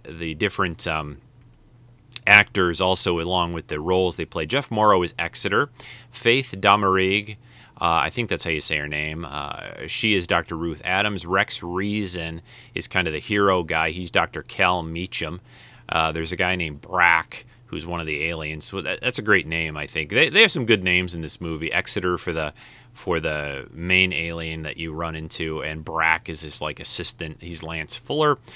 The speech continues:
Russell Johnson, who was the professor on Gilligan's Island, he is, uh, Steve Carlson in this movie.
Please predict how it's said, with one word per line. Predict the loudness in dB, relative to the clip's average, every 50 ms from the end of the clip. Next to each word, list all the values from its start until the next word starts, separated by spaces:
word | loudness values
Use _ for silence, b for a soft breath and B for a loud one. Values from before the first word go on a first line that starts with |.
| B B B B
Russell | 6 6 8 8 6 2 2
Johnson, | 0 0 2 2 2 2 2 0 0 0 -2 -2
who | -2 -2 0
was | 0 0 0 0
the | -2 -4
professor | -4 -6 -2 2 2 2 4 4 2 0 0
on | 0 0 -2 -2 -4 -4
Gilligan's | -4 -4 -4 -4 -4 -6 -4 -2 2 4
Island, | 4 4 4 2 -2 -4 -6 -8 B B B B B B B
he | -2 0 2 4 6
is, | 6 4 4 2 0
uh, | 0 0 2 0 0 0
Steve | -2 -4 -4 -4 -6 -6 -8 -12
Carlson | -4 0 4 4 4 4 4 2 -2 -2 -2 -4 -4
in | -6 -6
this | -8 -8 -8 -8
movie. | -8 -8 -8 -8 -6 -6 -6 -8